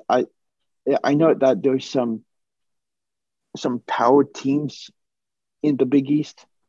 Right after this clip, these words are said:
like uconn and some others, but if, the word if, Count Gillespie is healthy, they,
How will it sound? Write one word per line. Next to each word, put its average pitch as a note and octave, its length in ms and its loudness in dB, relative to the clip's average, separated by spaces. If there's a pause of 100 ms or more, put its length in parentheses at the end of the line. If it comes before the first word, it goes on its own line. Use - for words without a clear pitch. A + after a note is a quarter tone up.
(640)
like A#2 300 2 (640)
uconn C3+ 720 0 (120)
and A#2+ 440 -4
some A2 220 -6
others, C#3 460 2 (140)
but A2 200 0 (920)
if, C#3+ 260 4 (1040)
the D3+ 100 -4
word C#3 480 4
if, C3 220 2 (840)
Count C#3 220 -2
Gillespie C3 760 0 (320)
is B2+ 260 -2
healthy, A#2+ 520 -2 (840)
they, C3 360 2